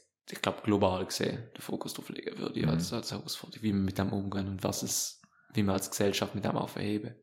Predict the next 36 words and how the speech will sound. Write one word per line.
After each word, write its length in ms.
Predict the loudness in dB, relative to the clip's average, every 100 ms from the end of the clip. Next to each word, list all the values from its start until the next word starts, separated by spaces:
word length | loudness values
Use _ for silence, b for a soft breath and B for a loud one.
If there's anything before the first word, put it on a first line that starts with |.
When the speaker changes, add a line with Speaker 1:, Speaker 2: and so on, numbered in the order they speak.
| -2
Speaker 1:
Also, 220 | 4 6
weil 80 | 6
es 100 | 4
hat 160 | 2
ja 60 | 4
dann, 120 | 2
es 100 | 2
hat 100 | 0
ja 80 | 2
dann 280 | 0 -2 -8 B B B B B B _ 0
Migration 540 | 2 4 4 4 4
mit 140 | 2 2
sich 220 | 0 0 -4 -6
und 320 | -4 -4 -2
Speaker 2:
Mhm. 60 |
Speaker 1:
auf 100 | -2
das 260 | 0 -2 0
reagieren 520 | 0 0 -2 -2 -4 -6 -4
mega 300 | 0 0 0
viele 220 | -2 -2
Leute 220 | -2 -2
mega 280 | -2 0 -2
ängstlich. 380 | -2 -4 -6 -8 -8 -6
Speaker 2:
Mhm. 240 | -6 -6 -12 -10
Speaker 1:
Ähm, 560 | -6 -2 -2 -4 -8 -12 _ _ -6
und 200 | -4 -2
wie 60 |
man 100 | 0
dann 120 | 0
mit 160 | -2 0
dem 180 | 0 2
umgeht, 460 | 0 2 2 0 -4
dass 100 | -4
man 220 | -4 -4 B B B B B -12
die 100 | -8
grösseren 580 | -4 -2 -2 -2 -2